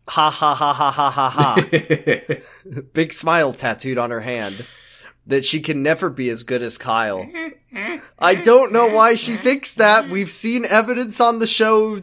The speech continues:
Speaker 1: of the contrary, but
Speaker 2: She
Speaker 1: okay.
Speaker 2: knows that anything he can do, she can
Speaker 1: He
Speaker 2: do
Speaker 1: can do
Speaker 2: better.
Speaker 1: better.
Speaker 2: She can do anything better than him.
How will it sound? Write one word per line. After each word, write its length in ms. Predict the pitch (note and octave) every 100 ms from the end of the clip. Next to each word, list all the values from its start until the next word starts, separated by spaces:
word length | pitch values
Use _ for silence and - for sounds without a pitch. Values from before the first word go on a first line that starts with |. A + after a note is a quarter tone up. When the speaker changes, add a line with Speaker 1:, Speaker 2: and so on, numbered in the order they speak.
| -
Speaker 1:
of 200 | F3 E3
the 80 | E3+
contrary, 680 | E3+ E3 C#3+ C3+ G#2+ G2+
but 140 | G2+ -
Speaker 2:
She 180 | C3+ A3+
Speaker 1:
okay. 100 | A#2
Speaker 2:
knows 280 | A3+ C4
that 160 | B3+ G#3
anything 400 | D#3 D3+ C#3 C#3
he 220 | B2 D3
can 180 | C#3 B2
do, 160 | A#2+ A2+
she 220 | - A2+
can 140 | A#2
Speaker 1:
He 40 | G2+
Speaker 2:
do 60 |
Speaker 1:
can 80 | D3
do 60 | D3
Speaker 2:
better. 160 | E3 D3+ D3+
Speaker 1:
better. 60 | A2+
Speaker 2:
She 180 | F#2+ A#2+
can 160 | B2+
do 220 | A#2+ A#2
anything 420 | A2+ A2 G#2+ A2 G#2
better 300 | G2+ F#2 F#2+
than 160 | F2+
him. 420 | F2+ D#2+ B1 E2+